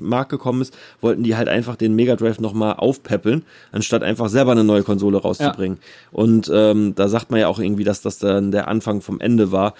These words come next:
Speaker 1: weil die halt einfach angefangen haben, immer mehr Hardware zu bauen,
Speaker 2: Mhm.
Speaker 1: die, die dann auch noch supporten mussten, was
Speaker 2: Mhm.
Speaker 1: teilweise einfach nicht erfolgt ist. Und, äh, da gab's dann halt, äh, diverse Add-ons,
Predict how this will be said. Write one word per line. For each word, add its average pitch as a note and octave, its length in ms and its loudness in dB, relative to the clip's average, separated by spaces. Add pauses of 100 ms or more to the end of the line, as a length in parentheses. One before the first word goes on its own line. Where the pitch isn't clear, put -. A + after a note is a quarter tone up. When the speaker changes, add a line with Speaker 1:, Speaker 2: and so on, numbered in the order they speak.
(200)
Speaker 1:
weil G#2 100 -2
die G#2 80 2
halt G2+ 80 2
einfach G#2 280 -6
angefangen G2+ 360 -6
haben, G2+ 260 -2
immer A#2 240 2
mehr G2 220 0
Hardware G#2+ 320 -4
zu G2 120 -12
bauen, F#2+ 300 0
Speaker 2:
Mhm. B2+ 200 -2 (420)
Speaker 1:
die, G#2+ 180 -2
die G2+ 120 -2
dann G2+ 180 0
auch F#2 120 0
noch G#2+ 200 -2 (100)
supporten G2+ 500 -4
mussten, A2+ 500 -4 (100)
was B2+ 160 0
Speaker 2:
Mhm. C#3 60 -2
Speaker 1:
teilweise G2+ 340 2
einfach G#2 180 -6
nicht G2 140 -6
erfolgt G#2+ 400 -2
ist. - 180 -10 (1400)
Und, A2 360 0
äh, G2+ 380 2 (580)
da G#2+ 220 2
gab's G#2 320 -2
dann G#2+ 220 0
halt, G#2+ 340 4
äh, G#2 400 4
diverse G#2 560 0
Add-ons, B2 720 0